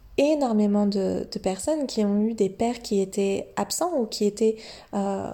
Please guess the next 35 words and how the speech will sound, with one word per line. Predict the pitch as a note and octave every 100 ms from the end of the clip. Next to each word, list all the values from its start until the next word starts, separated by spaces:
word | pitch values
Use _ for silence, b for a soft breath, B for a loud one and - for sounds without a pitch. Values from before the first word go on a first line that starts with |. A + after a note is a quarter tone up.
| G#3+
quand | G#3+ G#3
on | G3+
parle | G3+ G3+
de | G3+
pères | G3+ F#3+
absents, | F3+ - A#3
on | G#3 G3
parle | G#3 G3+
de | G3+
pères | G#3 G#3
qui | - G#3 G3+
ne | G3
sont | G3+ G#3 G3+
pas | G#3
du | G#3 G#3
tout, | - A3 G#3+
euh, | G3+ G3
impliqués | G3+ G3+ G#3+ A#3 A3
dans | G3
la | F#3+ F#3
vie | F#3 G#3
de, | G3+ F#3+ G3+ G#3 -
de | G#3 G#3+
l'enfant, | G#3 A3 D#4+
mais, | A#3+ F#3+ B B B B -
euh, | G3+ G3+ G3 - -
l'absence | G#3+ G3+ - B3+ C4+ C4 - _ _ -
du | G3+ G#3+
travail | - G#3+ G3 A#3 D#4+ B3+
est | G#3+
déjà | G#3+ A3 A3
une | A3+ G#3
absence | G3+ - B3+ -
en | G#3+
soi. | - -